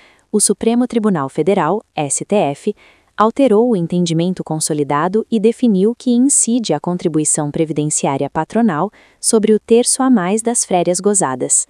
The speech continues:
O plenário do S T F, com repercussão geral reconhecida, tema novecentos e oitenta e cinco, declarou a legitimidade da incidência da contribuição previdenciária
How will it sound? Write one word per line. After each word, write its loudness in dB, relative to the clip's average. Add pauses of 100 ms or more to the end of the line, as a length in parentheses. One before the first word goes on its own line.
(720)
O 4
plenário 0
do 2
S -4
T -4
F, -2
com -2
repercussão 0
geral 2
reconhecida, -2 (240)
tema 0
novecentos -2
e 0
oitenta -4
e -6
cinco, -2 (400)
declarou 2
a -2
legitimidade 0
da -2
incidência -2
da -2
contribuição -2
previdenciária 0